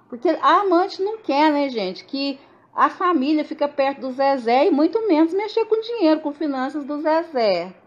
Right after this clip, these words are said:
né? Porque o que ela quer gastar, o que ela quer tirar dele,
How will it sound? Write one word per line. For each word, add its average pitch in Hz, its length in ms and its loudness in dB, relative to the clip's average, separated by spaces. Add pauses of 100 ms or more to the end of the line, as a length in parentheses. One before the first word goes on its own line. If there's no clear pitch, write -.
(240)
né? 254 360 -2 (140)
Porque 226 200 0
o 254 80 2
que 262 100 -2
ela 269 180 2
quer 269 320 2
gastar, 240 600 0
o 294 40 -4
que 262 80 -4
ela 240 120 0
quer 233 220 -2
tirar 208 380 0
dele, 269 600 0